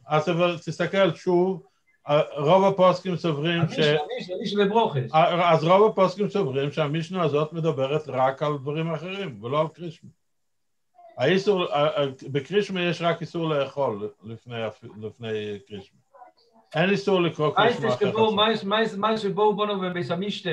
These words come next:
Speaker 1: אז לא פוסקים כמו רם גמליאל.
Speaker 2: אה, לא פוסקים.
Speaker 1: לא, וגם הסוף, כל מה שאומר חכמים זה לא המשך ממש, זה, זה כמו, רק כמו רב-, לפי רם גמליאל. בקיצור, זה אריכות ב-, בסימן רל"ה,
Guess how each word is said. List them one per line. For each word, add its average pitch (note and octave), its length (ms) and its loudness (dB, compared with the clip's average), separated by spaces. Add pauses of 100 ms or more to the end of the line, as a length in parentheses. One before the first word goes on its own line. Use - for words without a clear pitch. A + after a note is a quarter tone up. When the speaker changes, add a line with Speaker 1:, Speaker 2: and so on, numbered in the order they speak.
Speaker 1:
אז D#3 160 6
לא G#3+ 180 6
פוסקים A#3+ 380 0
כמו A3 220 -2
רם A3 160 0
גמליאל. F#3+ 400 -2 (1200)
Speaker 2:
אה, C#3+ 80 -6
לא D#3 120 -4
פוסקים. C#3 400 -6 (240)
Speaker 1:
לא, A3 280 6
וגם G#3 320 4
הסוף, G3 600 6
כל G#3 160 6
מה G3+ 140 4
שאומר F#3+ 400 0
חכמים F3 560 -2
זה D#3+ 120 0
לא F3 120 2
המשך D#3 460 -4
ממש, A2+ 440 -12
זה, A#2+ 320 -14
זה C3 160 -14
כמו, C#3 280 -16
רק E3 160 -6
כמו D3 220 -8
רב-, C3 220 -10
לפי C3 180 -18
רם A#2 240 -16
גמליאל. E3 400 -2 (720)
בקיצור, G#3+ 340 2
זה G#3 140 8
אריכות G#3+ 440 4
ב-, G3 260 4
בסימן G3+ 300 2
רל"ה, F3+ 760 4